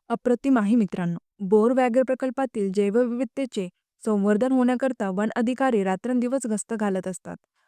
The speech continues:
अवैध वृक्षतोड, वन्यजीव शिकार यांपासून डोळ्यात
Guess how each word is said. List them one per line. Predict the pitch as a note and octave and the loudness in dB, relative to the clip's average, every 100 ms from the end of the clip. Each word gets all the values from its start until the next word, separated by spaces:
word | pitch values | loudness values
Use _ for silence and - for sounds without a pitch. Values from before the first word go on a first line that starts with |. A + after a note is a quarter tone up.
| _ - - | _ -16 -2
अवैध | G3+ A#3 G#3 | 2 4 4
वृक्षतोड, | C4 B3+ - C4+ C4 G#3+ F#3 - _ - | 2 2 -2 -4 0 -2 -4 -12 _ -2
वन्यजीव | G3+ G3+ G#3 B3 | 2 4 4 2
शिकार | B3+ C#4 - G3+ | -2 -4 -2 -2
यांपासून | F3+ F#3+ G3+ B3+ B3+ - B3 F#3+ | 0 0 0 0 -2 0 0 2
डोळ्यात | G3 G3 | 2 0